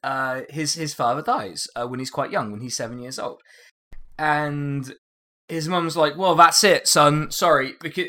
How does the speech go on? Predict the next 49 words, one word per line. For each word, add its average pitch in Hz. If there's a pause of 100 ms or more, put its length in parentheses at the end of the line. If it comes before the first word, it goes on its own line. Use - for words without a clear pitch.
wait, 185 (280)
I 185
should 180
be 208
clear, 175
he 147
has, 175
like, 143
siblings 104
and 107
stuff, 101
but 139
only 147
one 127
makes 110
it -
to 113
adulthood." 107 (380)
But 151
his 160
mum's 185
like, 180
"Well, 196
that's 190
it. 220
You're 185
the 185
eldest 196
son. 180
Time 190
to 185
go 180
work 180
at 170
the, 180
like, 165
timber 180
yard 135
or 135
whatever. 135 (420)
That's -
it. 175 (360)
See 226
ya. 160 (500)
Off 165
to 202
work, 202
would 147
ya?" 139